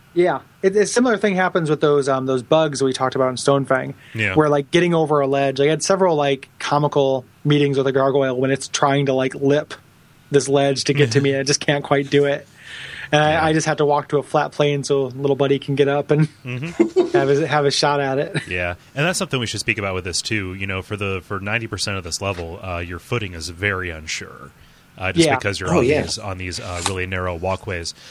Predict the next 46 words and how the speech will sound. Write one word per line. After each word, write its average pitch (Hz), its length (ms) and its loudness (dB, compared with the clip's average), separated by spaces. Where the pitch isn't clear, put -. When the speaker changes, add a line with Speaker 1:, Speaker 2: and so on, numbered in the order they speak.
Speaker 2:
For 131 140 -2
me, 135 80 0
Speaker 3:
Like 113 100 0
Speaker 2:
because 120 220 -4
I'm 117 100 -6
doing 110 220 -4
a 95 60 -6
meat 110 180 -6
cleaver, 92 360 -6
uh, 90 400 -6
playthrough, 92 600 -12
uh, 92 180 -8
this 90 160 -8
time 92 200 -8
around, 87 320 -8
I, 104 380 -4
I, 113 100 -2
I, 110 240 -4
I 101 140 -6
just - 260 -4
am 117 140 -4
not 107 220 -4
used 113 520 -6
to 101 240 -4
my 98 160 -4
attacks 101 480 -6
moving 104 300 -6
me 98 100 -4
forward 135 460 -8
slightly. 208 440 -6
And 143 120 4
I 123 40 4
Speaker 1:
Yeah. 143 60 0
Speaker 2:
actually 120 260 -2
had 110 200 -2
an 107 80 -4
embarrassing 101 500 -4
death 95 280 -2
where 95 140 -8
I 87 60 -6
attacked 90 400 -6
myself 95 420 -6
off 90 220 -10
of 90 120 -16
a 78 60 -18
ledge. 80 480 -16